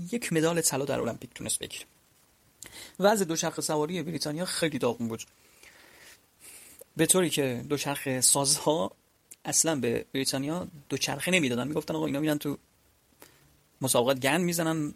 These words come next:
ملت فکر می‌کنن دوچرخهٔ ما خوب نیست که اینا خراب می‌کنن.» دوچرخه‌شون نمی‌فروختن در این حد. تا اینکه یه آقایی به نام بیل اسپورت رو میارن و به عنوان مدیر جدید فدراسیون دوچرخه سواری بریتانیا منصوب می‌کنن. ایشون میگه که،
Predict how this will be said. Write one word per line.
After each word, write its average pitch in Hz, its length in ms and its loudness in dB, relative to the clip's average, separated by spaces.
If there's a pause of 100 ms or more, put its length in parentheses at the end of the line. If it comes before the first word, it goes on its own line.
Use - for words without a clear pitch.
ملت 139 240 -2
فکر 156 140 -4
می‌کنن 165 260 0
دوچرخهٔ 135 420 0
ما 160 420 2
خوب - 260 -2 (140)
نیست 139 240 6
که 131 60 -2
اینا 123 140 2
خراب 123 340 2
می‌کنن.» 123 260 -6 (480)
دوچرخه‌شون 196 480 4
نمی‌فروختن 135 360 2
در 123 100 -2
این 135 120 -4
حد. - 140 -20 (640)
تا 247 80 4
اینکه 294 220 6
یه 247 160 2
آقایی 208 260 0 (340)
به 143 80 0
نام 147 200 4
بیل 135 100 4
اسپورت 180 440 2
رو 226 200 2 (300)
میارن 202 280 2
و 185 200 2
به 160 100 0
عنوان 147 180 0
مدیر 131 380 2
جدید 147 540 0
فدراسیون 123 600 0
دوچرخه 123 300 -4
سواری 120 420 0
بریتانیا 120 360 -4
منصوب - 360 0
می‌کنن. - 240 -16 (1500)
ایشون 247 260 4
میگه 240 180 2
که، 240 380 0